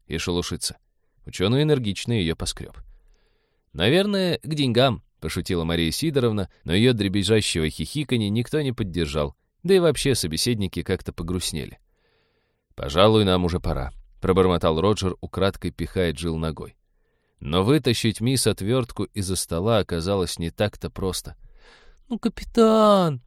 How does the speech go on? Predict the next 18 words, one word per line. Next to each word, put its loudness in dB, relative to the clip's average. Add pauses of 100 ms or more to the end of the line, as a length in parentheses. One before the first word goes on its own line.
(460)
отбрыкивалась 2
она. -2 (240)
«Ну, 0
еще 0
минуточку. -2 (140)
Мы 0
как 4
раз 2
обсуждаем, 0
можно 0
ли 0
снизить -2
потери -2
энергии 0
при -2
прохождении -2
импульса -4
через». -2